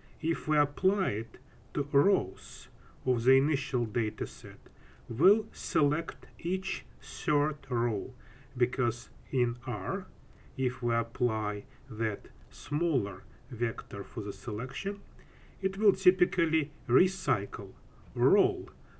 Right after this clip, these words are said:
along the data set. And if it will fit exactly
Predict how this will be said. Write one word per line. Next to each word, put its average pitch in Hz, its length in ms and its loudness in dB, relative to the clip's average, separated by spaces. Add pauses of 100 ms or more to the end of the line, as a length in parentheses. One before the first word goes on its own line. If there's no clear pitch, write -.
along 127 360 2
the 123 160 2
data 120 420 4
set. - 260 -16 (600)
And 139 380 2
if 143 500 2
it 123 400 0 (340)
will 117 240 2
fit - 380 -4 (160)
exactly 117 960 -2